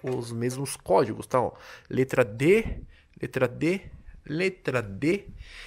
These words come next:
e letra D, tá? Então, perfeitinho. Gostei, os bicos tão legal. Vamos deixar ele, vamos limpar isso aí, limpar ele por fora, dar aquela descarbonizada e beleza. Vamos partir pros bicos de partida frio.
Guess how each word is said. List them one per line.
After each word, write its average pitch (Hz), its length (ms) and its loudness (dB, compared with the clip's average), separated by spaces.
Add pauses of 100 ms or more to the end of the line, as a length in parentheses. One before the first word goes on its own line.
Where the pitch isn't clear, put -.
(160)
e 156 100 -2
letra 147 380 4
D, 127 600 2 (260)
tá? 143 320 2 (320)
Então, 131 140 -4
perfeitinho. 175 680 0 (280)
Gostei, 143 360 2
os 147 80 2
bicos 139 220 -4
tão 135 220 -4
legal. 135 520 2 (840)
Vamos 113 180 -4
deixar 117 300 2
ele, 110 280 0 (500)
vamos 107 180 2
limpar 113 340 2
isso 104 160 -2
aí, 127 160 2
limpar 117 280 0
ele 113 100 2
por 107 120 -6
fora, 160 280 4
dar 135 80 2
aquela 120 180 6
descarbonizada 123 720 2 (240)
e 139 120 -4
beleza. 117 480 2
Vamos 120 180 -6
partir 123 220 -4
pros 117 160 -4
bicos 117 360 -4
de - 80 -14
partida 110 320 0
frio. - 220 -10